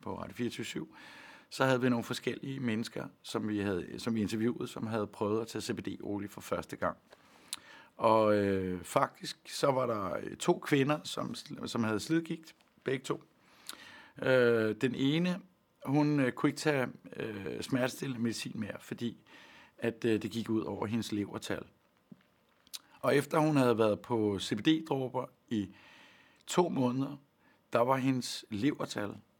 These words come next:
øh, blevet bedre. Og det skete også for en anden, som, øh, det, det var ikke slidgigt, hun havde, det var en eller anden type gigt, jeg tror, det var, øh,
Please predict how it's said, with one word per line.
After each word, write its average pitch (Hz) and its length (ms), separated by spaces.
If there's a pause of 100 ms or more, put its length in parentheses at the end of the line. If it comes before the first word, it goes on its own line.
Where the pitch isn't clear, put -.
øh, 101 380
blevet 107 420
bedre. 104 480 (760)
Og - 200
det 143 80
skete 151 280
også 143 160
for 151 80
en 143 80
anden, 127 320 (160)
som, 123 320
øh, 95 600 (360)
det, - 220
det 135 100
var 120 80
ikke 123 280
slidgigt, 147 500
hun 131 140
havde, 120 260
det - 120
var 113 160
en 104 260
eller 104 180
anden 120 300 (500)
type 110 280
gigt, 113 200
jeg 110 80
tror, - 140
det - 100
var, 95 160 (640)
øh, 80 480